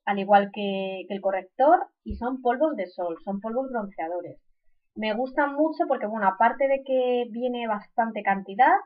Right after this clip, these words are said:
y, y os digo lo mismo, la marca de Plus en algunos productos, em, por ejemplo este es uno de ellos, precio-calidad está súper bien.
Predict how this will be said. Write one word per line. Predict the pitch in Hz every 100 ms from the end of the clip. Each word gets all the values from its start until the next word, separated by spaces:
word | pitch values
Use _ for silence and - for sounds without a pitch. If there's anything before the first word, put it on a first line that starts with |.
| _
y, | 208 196 190 185 359 -
y | 202
os |
digo | 196 247
lo | 247
mismo, | 214 226 208 170 - _ _
la | 202
marca | 220 -
de | 269 269 254
Plus | 269 285 294 294
en | 214
algunos | 202 196 190 233 262
productos, | 262 247 254 302 311 349 359 403 - -
em, | 214 208 196 190 190 185 180 _ -
por | -
ejemplo | 208 208 220
este | 208 208
es | 208
uno | 196
de | 208
ellos, | 240 269 269
precio-calidad | - 226 247 220 220 240
está | 208 - -
súper | 247 214 175
bien. | 175 175